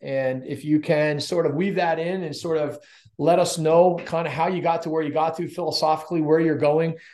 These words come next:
where you're developing, and some of the impacts that you've had, both, uh,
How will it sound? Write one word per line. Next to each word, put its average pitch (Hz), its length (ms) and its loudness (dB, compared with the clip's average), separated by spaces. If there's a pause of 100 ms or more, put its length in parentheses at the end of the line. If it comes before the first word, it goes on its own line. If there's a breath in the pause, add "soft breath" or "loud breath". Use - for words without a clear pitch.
(100)
where 147 120 2
you're 165 100 4
developing, 156 600 0
and 147 80 -8
some 156 240 -4
of 147 80 -2
the 143 220 -2
impacts 160 480 -4
that - 180 -14
you've 143 100 -4
had, 143 320 4
both, 139 300 4
uh, 127 360 0